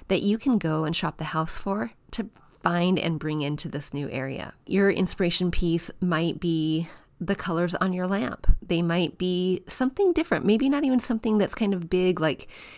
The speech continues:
a piece of art or a rug. Maybe it's something that you're going to be bringing in, like books or planters.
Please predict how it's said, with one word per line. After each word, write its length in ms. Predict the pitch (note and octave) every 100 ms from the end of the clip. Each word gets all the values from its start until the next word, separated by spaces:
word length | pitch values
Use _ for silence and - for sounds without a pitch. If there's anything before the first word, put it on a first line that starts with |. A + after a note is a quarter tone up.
| -
a 380 | - F3+ E3 D#3
piece 240 | - F#3 F#3
of 120 | C#3 -
art 320 | E3 D#3+ - -
or 220 | D#3+ D3
a 40 |
rug. 360 | D3+ C#3+ D#3+ G3
Maybe 360 | - F#3 F#3+ G#3+
it's 140 | -
something 380 | - F3 E3+ E3+
that 140 | D#3+ -
you're 120 | E3+
going 160 | E3
to 60 | D#3+
be 140 | D#3
bringing 400 | D#3 D#3 D#3+ D#3
in, 220 | D3+ D3+ D#3
like 340 | D3 D3 - - - - _ - -
books 460 | D3+ E3 E3 - -
or 500 | - D3+ D3+ D#3 E3 - - _ _ _
planters. 760 | - E3+ D#3+ - - - -